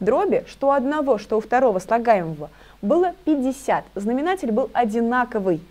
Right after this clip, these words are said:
и он же им остался. Он не меняется. Меняется только верх, числитель, где мы складываем два числа.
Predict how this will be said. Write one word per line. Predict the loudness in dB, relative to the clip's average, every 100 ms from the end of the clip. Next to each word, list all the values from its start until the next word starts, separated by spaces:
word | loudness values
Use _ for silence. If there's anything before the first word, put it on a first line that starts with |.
| -20 -8
и | 0
он | 4 4 2
же | 0 -4 0
им | 0 2
остался. | -2 -2 4 6 6 4 -4 -4 -14 -2
Он | 2 2
не | 2
меняется. | 4 4 2 0 -2 -6 -14 -16 -12 -2
Меняется | 0 2 0 -2 2
только | 4 6 4
верх, | 6 6 4 -4
числитель, | -10 -6 0 0 2 -4 -6 -16 -2
где | 2 4
мы | 4
складываем | 2 -2 2 2 2 0 0 -4 -12 -6
два | -2 2 2 2
числа. | -4 -4 -2 -2